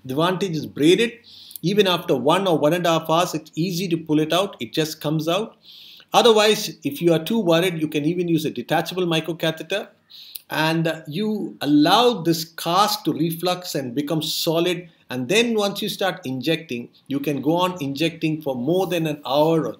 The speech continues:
even two hours as you fill every fistulous communication to give a great result that you're looking for. So here it is. Let's look at another case.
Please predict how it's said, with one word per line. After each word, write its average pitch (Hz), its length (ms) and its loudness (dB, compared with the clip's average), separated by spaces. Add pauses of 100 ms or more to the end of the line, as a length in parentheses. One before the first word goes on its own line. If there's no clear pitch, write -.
even 160 360 0
two 220 200 0
hours 135 680 -2
as 147 240 -2
you 165 80 2 (100)
fill 226 260 -2 (200)
every 180 440 -2
fistulous 170 520 -4
communication 151 720 -4 (300)
to 156 100 4
give 160 360 6
a 131 40 -6
great 147 320 0
result 139 480 -2 (140)
that 127 160 -6
you're 143 160 -8
looking 113 240 -8
for. - 240 -12 (840)
So - 160 0
here 220 240 4
it 196 240 4
is. - 280 2
Let's 170 280 -2
look 170 160 -2
at 170 220 -2
another 127 320 -4
case. - 420 -12